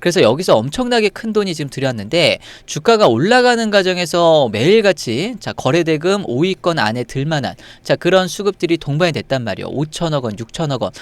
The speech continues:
자, 계속해서 유지되면서 주가가 계속 한 방향으로 올라갔었죠. 그래서 중간에 이런 조정 흐름이 나오더라도 단기간에 좀 슈팅을 이끌어낸 세력들이 아직 이탈하지 않았기 때문에, 결국에는 이 구월 이 일 날 이때 조정을 주고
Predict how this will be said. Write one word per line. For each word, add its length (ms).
자, 100
계속해서 540
유지되면서 720
주가가 640
계속 360
한 240
방향으로 480
올라갔었죠. 720
그래서 460
중간에 720
이런 180
조정 300
흐름이 300
나오더라도 840
단기간에 680
좀 120
슈팅을 380
이끌어낸 460
세력들이 680
아직 320
이탈하지 540
않았기 400
때문에, 580
결국에는 800
이 140
구월 360
이 160
일 140
날 480
이때 360
조정을 380
주고 560